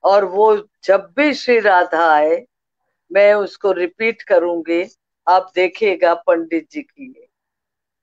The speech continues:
Occasionally पंडित जी हमेशा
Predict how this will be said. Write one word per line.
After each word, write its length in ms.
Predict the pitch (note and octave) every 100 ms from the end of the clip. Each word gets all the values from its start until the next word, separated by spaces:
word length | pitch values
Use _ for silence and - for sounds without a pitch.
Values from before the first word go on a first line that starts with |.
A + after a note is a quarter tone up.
| _ -
Occasionally 1000 | G3 A#3+ B3 C#4+ - C4+ C4+ A#3+ G3+ A3 - _ _ _ _
पंडित 480 | F#3+ G#3+ G3+ A3 G#3
जी 140 | G#3+ G3
हमेशा 760 | F3 F#3 F#3+ F3 F#3+ D3+ F3+